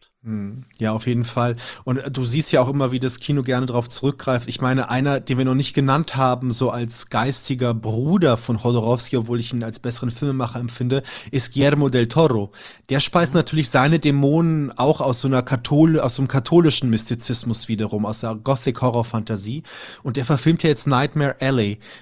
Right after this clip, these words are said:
Speaker 1: diesen, diesen, diesen Hardboiled-Roman. Ah, na, Hardboiled ist er nicht, aber es ist schon so ein Horrorroman, der auch stark strukturiert ist mit Tarotkarten. Jedes Kapitel ist eine Tarotkarte. Und auch der spielt im Zirkus, auch der spielt unter den Freaks, unter den Hellsehern.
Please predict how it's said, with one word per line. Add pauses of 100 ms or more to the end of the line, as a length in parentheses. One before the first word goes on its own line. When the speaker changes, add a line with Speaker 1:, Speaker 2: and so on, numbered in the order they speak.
(120)
Speaker 1:
diesen,
diesen,
diesen
Hardboiled-Roman.
Ah,
na, (160)
Hardboiled
ist
er
nicht,
aber
es
ist
schon
so
ein
Horrorroman, (280)
der
auch
stark
strukturiert
ist
mit
Tarotkarten.
Jedes
Kapitel (240)
ist
eine
Tarotkarte. (220)
Und
auch
der
spielt
im
Zirkus,
auch
der
spielt
unter
den
Freaks,
unter
den
Hellsehern.